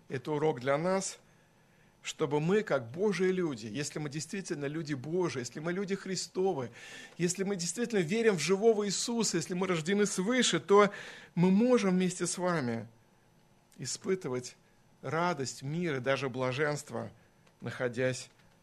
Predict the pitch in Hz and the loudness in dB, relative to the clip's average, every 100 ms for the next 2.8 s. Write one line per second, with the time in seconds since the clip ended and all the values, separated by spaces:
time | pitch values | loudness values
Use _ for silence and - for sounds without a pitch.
0 | _ - - 131 123 117 - - _ - | _ -12 -4 -2 -2 -4 -8 -20 _ -20
1 | - 135 127 113 113 120 - 131 120 117 | -8 -4 -4 -4 -8 -10 -8 -8 -6 -8
2 | 113 - 113 107 120 113 - | -12 -14 -12 -10 -8 -8 -10